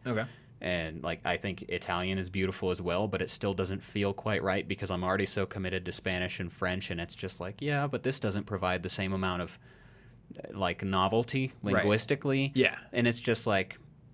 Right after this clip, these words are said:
Speaker 2: uh, because I've, I've also tried German and Chinese in addition to Italian, and I've
Speaker 1: Mm-hmm.
Speaker 2: researched a bit of Korean and, like,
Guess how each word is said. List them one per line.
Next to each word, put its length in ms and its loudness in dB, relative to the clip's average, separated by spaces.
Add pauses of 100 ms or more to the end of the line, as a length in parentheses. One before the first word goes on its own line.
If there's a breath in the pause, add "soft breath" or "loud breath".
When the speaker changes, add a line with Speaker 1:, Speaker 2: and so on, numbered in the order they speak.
(720)
Speaker 2:
uh, 100 6
because 320 4
I've, 260 8
I've 140 6
also 240 6
tried 260 4
German 300 2
and 100 -2
Chinese 560 -2
in 140 -4
addition 360 -2
to 140 -6
Italian, 560 -6
and 100 -4
I've 140 0
Speaker 1:
Mm-hmm. 120 -2
Speaker 2:
researched 420 0
a 40 -2
bit 120 2
of 100 -4
Korean 560 -2
and, 140 -4
like, 140 -6